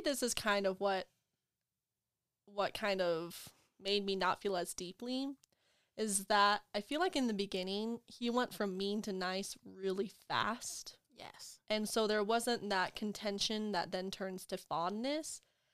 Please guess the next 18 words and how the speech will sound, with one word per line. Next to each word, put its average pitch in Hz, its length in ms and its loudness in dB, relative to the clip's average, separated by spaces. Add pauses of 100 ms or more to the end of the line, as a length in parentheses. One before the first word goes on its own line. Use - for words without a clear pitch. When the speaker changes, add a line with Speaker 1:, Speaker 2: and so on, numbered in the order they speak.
(180)
Speaker 1:
And 220 160 2
it 214 100 2
just 233 280 2
felt 226 220 8
like 202 260 6
it 208 40 4
was 196 140 0
just 202 160 -2
a 196 60 4
little 220 320 2
too 254 440 -4
quick, - 460 -2
in 302 100 -2
my 294 140 0
opinion. 302 600 -2 (600)
Like, 214 220 4
we 240 100 6
first, 254 540 8